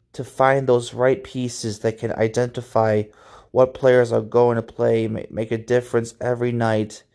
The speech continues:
is the foundation of the organization and where the Sabres have struggled.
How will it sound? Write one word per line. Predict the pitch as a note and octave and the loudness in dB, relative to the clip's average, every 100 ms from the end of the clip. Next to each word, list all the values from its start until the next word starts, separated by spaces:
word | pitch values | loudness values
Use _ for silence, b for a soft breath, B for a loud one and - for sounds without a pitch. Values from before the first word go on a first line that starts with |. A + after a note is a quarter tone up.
| b b b b | b b b b
is | A2+ | -6
the | A2 | -2
foundation | - B2 B2 B2 - B2 | 4 4 4 0 0 -2
of | A2+ | 0
the | A#2 | 2
organization | A2+ A#2 A2+ A2+ A2+ - G#2+ G#2 G2+ _ b b b b b | 2 0 0 0 0 -4 -6 -6 -8 _ b b b b b
and | A#2 A#2 A2+ | -4 0 4
where | B2 | 4
the | A#2 | 4
Sabres | - B2+ B2+ A2+ | 0 0 0 0
have | A#2 | -4
struggled. | - - A2 B1 B1 - | -6 -2 0 2 -2 -6